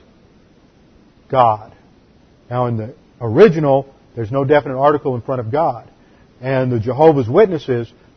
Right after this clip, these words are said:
translate that in their New World Translation, "And the Word was a God." So if you want to know how to handle the Jehovah's Witnesses next week, when they come knocking on your door, you're gonna have to be here. I mean, when they come knocking on your door, you're gonna have to be here next week 'cause we won't get that far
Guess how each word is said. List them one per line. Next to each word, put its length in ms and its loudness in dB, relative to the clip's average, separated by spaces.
translate 520 -2
that 280 0
in 120 -4
their 140 -4
New 160 0
World 280 6
Translation, 720 -4
"And 260 -2
the 60 0
Word 500 6
was 300 -4
a 220 2
God." 520 -2
So 100 2
if 100 0
you 140 4
want 200 6
to 60 0
know 220 6
how 360 2
to 100 0
handle 460 0
the 100 -2
Jehovah's 480 0
Witnesses 560 0
next 300 -10
week, 260 -6
when 100 -4
they 100 2
come 220 0
knocking 380 4
on 180 4
your 140 -2
door, 360 6
you're 100 0
gonna 120 0
have 120 0
to 60 -4
be 140 -2
here. 160 -8
I 80 -4
mean, 260 -6
when 120 -6
they 120 0
come 200 0
knocking 220 2
on 80 -4
your 80 -2
door, 80 0
you're 80 -2
gonna 100 0
have 80 -4
to 40 -6
be 140 0
here 160 -4
next 260 -8
week 240 2
'cause 120 -8
we 80 -2
won't 200 -4
get 140 -2
that 220 -8
far 240 -2